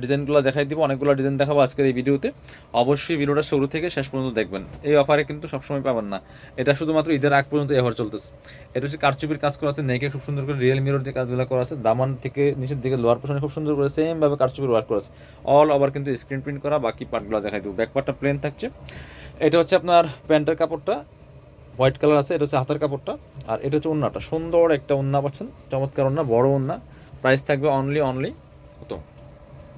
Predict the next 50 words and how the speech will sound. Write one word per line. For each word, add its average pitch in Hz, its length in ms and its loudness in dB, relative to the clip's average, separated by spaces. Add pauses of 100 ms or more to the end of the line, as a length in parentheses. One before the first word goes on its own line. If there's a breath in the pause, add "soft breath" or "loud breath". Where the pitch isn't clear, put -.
(120)
পাঁচশো 139 300 0
টাকা। 87 140 -6 (320)
ছয়শো 147 280 0
পঞ্চাশের 156 360 -4
ড্রেস 160 240 0
পাঁচশো 139 240 0
টাকা। 104 220 -4
এগুলো 135 240 2
কিন্তু 160 280 -6 (420 loud breath)
একদমই 147 300 0
ঈদ 139 140 -4
সালামি 160 280 6
অফারে 139 160 2
দিচ্ছে, 117 240 -4 (140)
এই 156 80 2
প্রাইসে 151 300 0
কিন্তু 151 340 -6
আর 135 80 4 (460)
পরবর্তীতে 185 520 0
পাইবেন 123 280 2
না, 160 120 2
শুধুমাত্র 156 380 -2
ঈদের 147 140 2
আগ 139 160 4
পর্যন্ত 156 200 -6
এই 156 140 2
অফারগুলো 139 360 -2
থাকছে। 139 240 -10 (400 loud breath)
এবার 143 240 4 (140)
আরেকটা 147 300 -2
ডিজাইন 151 260 -4
দেখাবো, 127 220 -2 (120)
অনেকগুলো 147 360 0
ডিজাইন 120 200 -2
কিন্তু 104 140 -8
আছে। - 120 -10 (100)
এটা 139 180 -2
দেখেন 113 200 -6
কি - 140 -16
সুন্দর, 107 260 -6 (240)
এটা 127 180 -4
হচ্ছে 135 200 -8
গলার 120 320 2
ডিজাইন, 127 220 0
দেখেন 139 140 0
কি 131 120 -8
সুন্দর 139 300 -6
করে 127 160 0
করা 123 120 0
আছে, - 160 -6